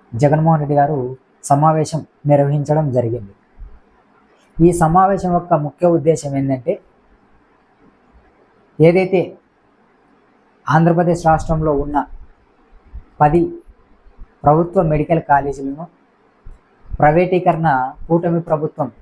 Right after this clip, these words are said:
చేస్తుందని ముఖ్యమంత్రి నారా చంద్రబాబు నాయుడు గారు పది మెడికల్ కాలేజీలను ప్రైవేటీకరణ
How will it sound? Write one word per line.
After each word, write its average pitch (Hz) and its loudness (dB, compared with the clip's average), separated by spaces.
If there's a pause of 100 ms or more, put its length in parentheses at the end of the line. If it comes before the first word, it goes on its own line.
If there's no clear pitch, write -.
(240)
చేస్తుందని 147 0 (520)
ముఖ్యమంత్రి 165 2
నారా 151 2 (100)
చంద్రబాబు 143 -2
నాయుడు 135 -10
గారు 139 -6 (1040)
పది 147 4
మెడికల్ 170 2
కాలేజీలను 160 0
ప్రైవేటీకరణ 143 -2